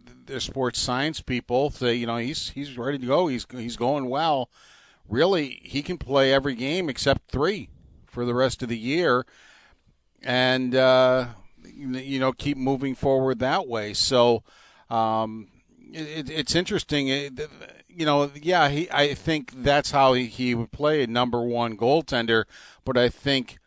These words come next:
Buffalo in most years would have more back-to-backs than he's had to face lately.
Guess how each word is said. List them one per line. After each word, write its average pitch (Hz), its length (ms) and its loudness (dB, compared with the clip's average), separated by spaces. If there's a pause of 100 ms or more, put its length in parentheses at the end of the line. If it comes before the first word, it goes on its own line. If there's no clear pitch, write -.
(100)
Buffalo 123 760 2
in 117 240 -4
most 123 380 2
years 120 460 -2
would 110 120 -12
have 110 180 0
more 110 200 0
back-to-backs 110 840 -2
than 98 200 -10
he's 101 200 -8
had 104 200 -4
to 90 40 -10
face 113 360 -6
lately. 80 380 -12